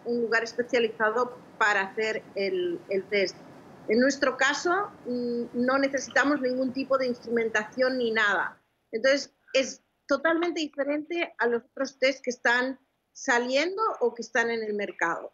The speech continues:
Esa es la gran ven-, ventaja nuestra, que no noces-, no necesitamos ningún tipo de instrumentación que se podría utilizar en cualquier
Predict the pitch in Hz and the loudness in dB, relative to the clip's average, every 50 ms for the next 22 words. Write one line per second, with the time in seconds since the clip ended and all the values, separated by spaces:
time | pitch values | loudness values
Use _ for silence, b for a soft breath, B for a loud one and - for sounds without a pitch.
0 | - - 240 240 285 269 254 254 233 233 226 233 233 226 226 220 - 220 202 226 | -2 -2 2 2 2 2 4 2 2 2 2 2 0 -2 -4 -6 -8 -6 -4 -4
1 | 208 196 208 202 - - 196 185 180 175 170 - - - 180 - 208 208 220 226 | -2 0 -2 -2 0 0 -2 -2 -2 -4 -6 -6 -6 -6 -4 -2 -2 0 0 0
2 | 240 240 240 247 240 - - 240 247 247 254 262 269 269 254 254 - 226 208 208 | 0 0 0 -2 -4 -2 -2 2 2 2 2 2 2 0 0 -2 -4 -6 -2 0
3 | 254 247 262 262 240 233 233 233 233 _ 285 285 285 285 - 277 - 269 269 262 | 0 0 0 0 0 0 -2 -2 -2 _ -2 0 0 0 -2 0 2 2 2 2
4 | 254 247 - - 240 226 240 226 220 226 220 220 - 254 247 247 254 247 b b | 0 -4 -6 -6 -2 -2 0 0 2 0 0 0 2 2 2 2 2 -4 b b
5 | b b b b _ _ - 233 226 247 214 214 220 214 233 247 262 277 269 269 | b b b b _ _ -4 -2 -2 -2 0 0 0 0 2 2 2 2 2 0
6 | 277 269 240 240 233 233 - - 254 247 254 240 - - - 226 226 220 220 220 | -2 -4 -2 -2 -2 -2 -2 0 0 2 2 0 -2 -4 -6 -6 -6 -4 -2 -2
7 | 220 220 220 214 _ - 269 262 269 277 277 | -2 -2 -4 -6 _ -2 0 2 2 2 0